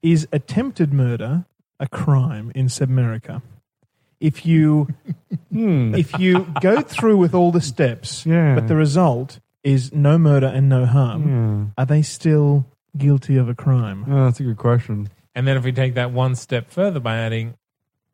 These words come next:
Speaker 3: another word,
Speaker 1: <laughs>
Speaker 3: is attempted political murder.
Speaker 2: Oh, fuck, no.
Speaker 1: They did.
Speaker 2: <laughs>
Speaker 1: They,
Speaker 2: You've lost me.
Speaker 1: <laughs> they did.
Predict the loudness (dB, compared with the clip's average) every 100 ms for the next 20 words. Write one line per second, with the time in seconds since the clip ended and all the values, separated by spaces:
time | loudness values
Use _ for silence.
0 | -14 -10 -10 -10 -12 -8 -6 -4 -6 -8
1 | -12 -14 _ _ -2 -2 -2 -6 -4 -4
2 | -2 -4 -6 -8 _ -12 -6 -4 -4 -6
3 | -10 -10 -10 -8 -8 -2 0 0 0 0
4 | 0 0 0 0 2 2 2 2 0 0
5 | 2 0 2 0 2 2 4 4 2 2
6 | 0 0 2 2 2 2 2 0 -2 -6
7 | 0 0 2 -2